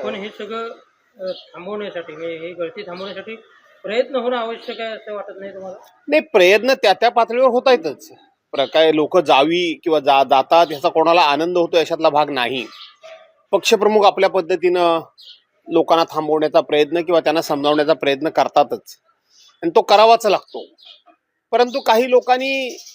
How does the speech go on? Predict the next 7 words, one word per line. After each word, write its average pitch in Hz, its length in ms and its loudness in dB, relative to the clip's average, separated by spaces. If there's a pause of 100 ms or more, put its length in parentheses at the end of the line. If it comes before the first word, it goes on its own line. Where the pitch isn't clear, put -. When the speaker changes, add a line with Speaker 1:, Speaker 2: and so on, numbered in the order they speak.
(300)
Speaker 2:
किंवा 226 160 4
काही 226 300 2
लोकांना 226 460 4
वेगवेगळ्या 202 500 4
मार्गानं 160 600 2 (480)
आपल्याकडे 220 760 2 (200)
खेचण्याचं 214 640 0